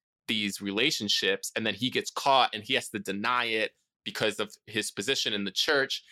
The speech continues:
But you know what I mean? Like, we could sit, go back and go like, "Well, I kind of feel for him a bit," 'cause, like, the, the theology is what's crush-, is, like,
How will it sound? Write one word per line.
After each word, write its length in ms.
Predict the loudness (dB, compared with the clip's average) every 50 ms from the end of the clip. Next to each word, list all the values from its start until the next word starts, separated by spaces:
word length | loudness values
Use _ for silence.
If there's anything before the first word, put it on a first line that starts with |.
| -10 -2 0
But 240 | 0 2 2 0 0
you 60 | 2
know 80 | 4 4
what 80 | 4
I 40 | 4
mean? 120 | 4 2 2
Like, 140 | 2 2 0
we 200 | 0 2 2 2
could 180 | 2 0 -4 -4
sit, 240 | -2 0 0 0 0 0 4
go 140 | 4 4 4
back 360 | 4 4 4 4 4 2 0
and 100 | -2 0
go 140 | 0 2 2
like, 320 | 4 2 2 2 0 -4 _ _ _ _ _ 0
"Well, 120 | 4 4 6
I 80 | 4
kind 240 | 4 2 0 2 2
of 80 | 0 -2
feel 240 | 2 4 4 4
for 160 | 4 4 2 2
him 140 | 4 4
a 60 | 2 2
bit," 300 | 4 4 4 4 4 2
'cause, 240 | 0 -4 -2 0
like, 240 | 2 2 2 0 -2 _ _ -20 _ _ _ _ _ _ _ _ _ _ -6
the, 160 | -6 -4 -2 0
the 80 | 0 0
theology 720 | 0 0 2 4 8 8 8 8 8 6 4 4 2 2 2
is 160 | 0 0 -2
what's 160 | -4 -2 -4
crush-, 380 | -6 -4 0 2 2 2 0 -2
is, 220 | -2 -4 -4 -4 -4 -4
like, 140 | -4 -4